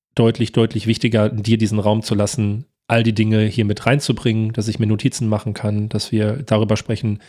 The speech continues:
was sich alles gelöst hat. Und ja, dass es da total viele Veränderungen und Erkenntnisse gerade schon gibt. Und das in der dritten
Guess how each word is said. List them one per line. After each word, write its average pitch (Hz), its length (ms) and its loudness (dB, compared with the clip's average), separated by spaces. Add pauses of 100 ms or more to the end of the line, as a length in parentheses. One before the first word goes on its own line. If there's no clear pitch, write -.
(320)
was 127 240 2
sich - 160 -2
alles 123 200 2
gelöst 113 380 4
hat. 110 200 0 (520)
Und 113 720 0
ja, 101 340 -2 (160)
dass 117 220 0
es 120 100 -2
da 107 120 0
total 107 340 0
viele 110 260 0
Veränderungen 110 460 -2
und 110 60 -4
Erkenntnisse 107 480 -4
gerade 107 260 -2
schon 104 240 -2
gibt. - 400 -10
Und - 360 -6 (200)
das - 260 0
in 110 160 -4
der 101 140 0
dritten 104 500 -2